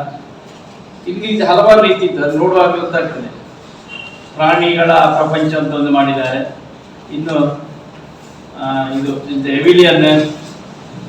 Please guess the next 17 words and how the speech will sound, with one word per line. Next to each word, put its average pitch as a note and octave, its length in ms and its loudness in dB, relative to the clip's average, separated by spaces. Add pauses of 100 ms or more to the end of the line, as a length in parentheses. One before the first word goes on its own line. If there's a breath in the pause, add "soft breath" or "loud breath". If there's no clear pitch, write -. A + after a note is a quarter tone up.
(180)
ಥರದ C#3+ 320 -4
ಗೊಂಬೆಗಳು, C#3+ 440 0 (680)
ಅನಂತರ F3 320 -2
ಒಳ್ಳೆ - 240 2
ಅಚ್ಚುಕಟ್ಟಾದ F#3 840 0
ಮೇಲೆಲ್ಲ E3+ 760 2
ಪೆಂಡಾಲ್ನ F3 560 2
ರೀತಿಯ E3+ 300 -4
ಪೆಂಡಾಲ್ E3 460 -2
ಹಾಕಿ F3 480 -2 (680)
ಸುಸಜ್ಜಿತವಾದ E3+ 880 0
ವಿಭಾಗಗಳೊಂದಿಗೆ E3+ 1080 -2
ಬಹಳಷ್ಟು F3 640 -4
ಫ್ಯಾನ್ E3 260 -2
ಎಲ್ಲ D#3+ 180 -2
ಹಾಕಿ D#3 160 -2
ಅಚ್ಚುಕಟ್ಟಾದ F3+ 960 -2